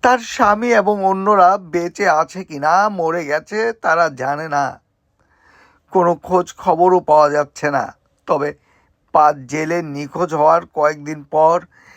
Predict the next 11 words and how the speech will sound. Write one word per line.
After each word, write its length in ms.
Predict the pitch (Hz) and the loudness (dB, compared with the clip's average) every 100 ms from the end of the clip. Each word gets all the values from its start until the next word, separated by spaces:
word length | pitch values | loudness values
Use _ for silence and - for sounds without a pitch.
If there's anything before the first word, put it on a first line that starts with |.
| _ - | _ -10
মিয়ানমারের 760 | 202 233 247 247 226 196 190 | 0 4 4 2 2 2 2
একটি 240 | 170 180 165 | -4 -8 -8
ওয়েবসাইটে 880 | 147 151 165 - 165 160 175 185 - | 0 0 0 -4 -6 -6 -6 -8 -10
ইমাম 380 | 151 143 147 143 | -6 -2 -2 -4
হোসেন 300 | 143 156 156 | -8 -8 -8
সহ 220 | 151 180 | -4 -2
অন্য 460 | 147 147 143 143 143 _ _ - 135 | -4 -6 -8 -10 -12 _ _ -20 -12
জেলেদের 520 | 127 147 160 190 156 | -4 -2 0 -2 -4
ছবি 320 | 143 139 143 180 | -4 -6 -4 -4
প্রকাশিত 680 | - 135 131 139 135 127 | -2 -4 -2 -4 -4 -2
হয়, 520 | 131 123 170 156 123 | 0 4 4 4 0